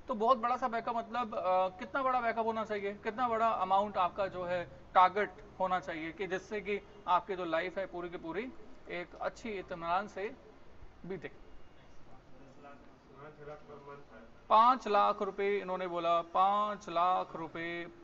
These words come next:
per month, पाँच लाख रुपए per month, right? तो काश कुछ ऐसा हो जाए कि पाँच लाख रुपए per month हर एक तारीख को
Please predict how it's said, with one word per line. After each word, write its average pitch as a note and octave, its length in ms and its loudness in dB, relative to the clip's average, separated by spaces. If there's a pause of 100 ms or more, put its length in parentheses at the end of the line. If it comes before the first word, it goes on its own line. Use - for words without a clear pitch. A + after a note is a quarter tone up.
(100)
per A3 160 10
month, D#3 360 -2 (340)
पाँच F#3+ 340 2
लाख E3 260 2
रुपए F3+ 400 -6 (440)
per F#3+ 260 4
month, C#3+ 920 -16
right? - 160 -14 (800)
तो A#3 260 4
काश A#3 360 8
कुछ C#4 220 -2
ऐसा B3 240 0
हो A3+ 140 2
जाए G#3+ 340 2 (1160)
कि B3 100 -4
पाँच A3 400 2
लाख A#3 180 2
रुपए A#3 280 0
per G#3+ 160 0
month A3+ 200 -4 (400)
हर B3 200 4
एक B3 420 -2
तारीख A3 280 -4
को A3+ 300 0